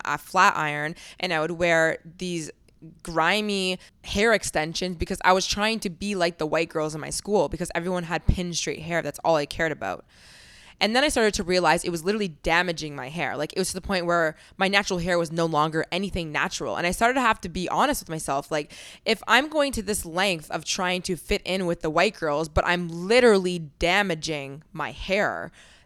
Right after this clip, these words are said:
it's obvious, it's very apparent that this is not a natural enhancement of myself. Now, what I do with my hair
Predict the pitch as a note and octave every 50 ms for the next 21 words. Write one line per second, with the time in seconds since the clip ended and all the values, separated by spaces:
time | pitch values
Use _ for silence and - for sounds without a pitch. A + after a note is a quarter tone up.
0 | _ _ _ _ - G#3+ G3 - - - - F#3+ A3+ B3+ B3 A#3+ A#3+ A#3 - -
1 | - - G#3 - - E3 E3 G3 A3 B3+ C4 A#3 F#3+ F#3 - - - G3+ F#3+ G#3
2 | B3 C#4+ C#4+ F3+ F3+ F#3 E3+ E3+ - G3+ A3 G#3+ - - G#3+ E3 F3 F3+ F3+ F#3
3 | G3 G#3+ G#3+ F3+ - - - F3 F3 F3 E3+ E3 D#3+ D#3+ - - - - - -
4 | _ _ - F3+ F3 F#3+ G3 F#3+ G#3+ A3 - - G#3+ G3+ F#3+ F#3+ F#3+ F3+ - G3+
5 | G3 F#3+ F#3 F3 - - F3 E3+ E3+ - - - F3 F3 F3 D#3+ D#3 E3+ D#3+ C3+
6 | C#3+ - - - A#3 A#3 G#3+ C#3+ F2 F2+ - - - - - - - - - -
7 | - G#3 B3 D4+ D4 B3+ G#3+ G3+ G3 F#3+ F#3+ - - G3 G3 F3+ F3+ F3 F#3 F#3+
8 | F3+ F3 - F3 E3 E3+ E3+ F#3 F3 D#3 D3+ D#3